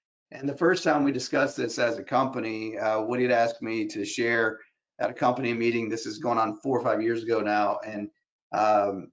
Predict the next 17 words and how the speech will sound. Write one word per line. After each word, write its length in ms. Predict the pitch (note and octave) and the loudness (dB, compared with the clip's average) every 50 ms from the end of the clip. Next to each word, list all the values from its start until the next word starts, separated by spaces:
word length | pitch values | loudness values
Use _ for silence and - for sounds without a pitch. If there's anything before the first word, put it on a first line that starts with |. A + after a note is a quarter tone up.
| _ - | _ -2
"How 100 | B2 C#3+ | 0 0
much 160 | C#3+ C#3 - | 0 2 2
time 220 | D3+ C3+ C3 C3 | 2 2 2 2
do 60 | B2+ | 0
you 80 | A2 G#2+ | 0 0
have, 280 | A2+ A2 A2 G#2+ G#2+ - - | 2 2 4 2 2 2 2
do 100 | B2+ B2 | 2 4
I 120 | G#2+ A2+ A#2+ | 4 6 4
have?" 240 | G#2+ G#2+ A2 A2 | 4 2 0 0
He 100 | A2+ A2+ A2 | -2 -4 -4
says, 280 | - - B2+ A#2+ A#2 | -2 -2 -4 -4 -4
"You 80 | A#2+ A#2 | -2 0
got 160 | B2+ A#2+ A#2 | 2 2 2
an 80 | A#2 A#2 | 2 2
hour." 480 | A2+ A#2 G#2 G2 E2+ D2+ D2 C#2+ - - | 2 2 2 2 2 0 -2 -6 -8 -6
Well, 440 | A2+ B2 B2 B2 B2+ B2+ B2 - - - _ _ _ _ _ _ _ | -2 2 4 6 6 6 4 2 -2 -10 _ _ _ _ _ _ _
uh, 420 | - - A2 A2+ A#2+ A#2 G#2+ G#2+ | -4 0 2 4 4 4 2 2